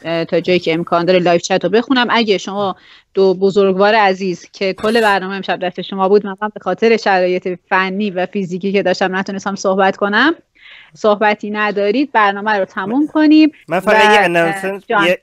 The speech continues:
Speaker 2: یه ب-، بگم که ما داریم جمهوری بیخدایان، ام، عربی رو هم داریم شروع می‌کنیم. اه، نمی‌دونم چی می‌شه، جلهو-، جمهوریت الملحدات، یه همچین حرفی می‌شه.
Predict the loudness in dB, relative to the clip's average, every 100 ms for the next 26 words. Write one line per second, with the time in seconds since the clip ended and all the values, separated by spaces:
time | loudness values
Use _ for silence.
0 | -8 -4 -2 -4 -8 -16 -12 -8 -4 -6
1 | -6 -10 -4 -4 -4 -6 -6 -6 -8 -10
2 | -10 -10 -8 -8 -8 -12 -12 -10 -8 -6
3 | -4 -4 -2 -4 -8 -8 -6 -6 -10 -16
4 | _ _ -4 -2 -2 0 0 0 -4 -6
5 | -10 -14 -12 -12 -10 -10 -8 -10 -12 _
6 | _ _ _ _ -10 -6 -2 -2 -2 -6
7 | -10 -12 -12 -12 -18 -20 -16 -14 -14 -16
8 | -18 -20 -18 -16 -12 -10 -10 -10 -14 -12
9 | -12 -12 -6 -6 -6 -12 -14 -14 -16 -16
10 | -16 -20 -20